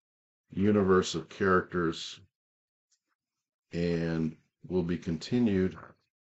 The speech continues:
with new material. This is a, uh, an annotation of all the characters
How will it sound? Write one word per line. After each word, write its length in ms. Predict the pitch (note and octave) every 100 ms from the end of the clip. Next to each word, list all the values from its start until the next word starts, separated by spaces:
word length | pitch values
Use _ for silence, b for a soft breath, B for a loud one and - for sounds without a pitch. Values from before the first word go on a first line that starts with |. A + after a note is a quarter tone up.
| _ _ _ - _ _
with 260 | E2+ F2+
new 180 | F#2+ A2
material. 720 | G#2+ G2 - F#2+ F#2 F2 F2 - _ _ _ _ _ _
This 200 | G#2+ G#2+
is 160 | A2 F#2+
a, 360 | G2 F#2+ F2+ - -
uh, 280 | F2+ F2 E2+
an 240 | F2+ F#2+
annotation 840 | G2+ A2+ A2 - A#2+ A#2 - A#2+ A#2
of 220 | F2 E2+
all 260 | G#2 G#2 G#2
the 100 | G2
characters 880 | - C3 C3 - A#2+ G#2+ - -